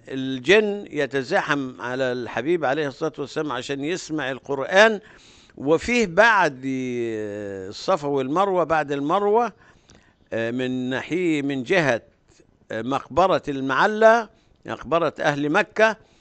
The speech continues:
جامع يسمى جامع الجن، إلى الآن بيصلوا فيه. الشاهد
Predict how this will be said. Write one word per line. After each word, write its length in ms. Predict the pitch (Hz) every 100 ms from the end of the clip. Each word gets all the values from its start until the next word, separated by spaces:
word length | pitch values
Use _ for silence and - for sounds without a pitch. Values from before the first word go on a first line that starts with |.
| _ _ _ - _
جامع 480 | 123 131 220 240 208
يسمى 640 | 180 180 - 233 214 190
جامع 400 | 165 220 202 160
الجن، 500 | 160 139 160 156 120 - 170
إلى 180 | 175 165
الآن 360 | - 190 165
بيصلوا 460 | 147 - 170 147 143
فيه. 340 | 131 120 98 _ _ - - _ _ _
الشاهد 640 | 131 - 175 240 240 247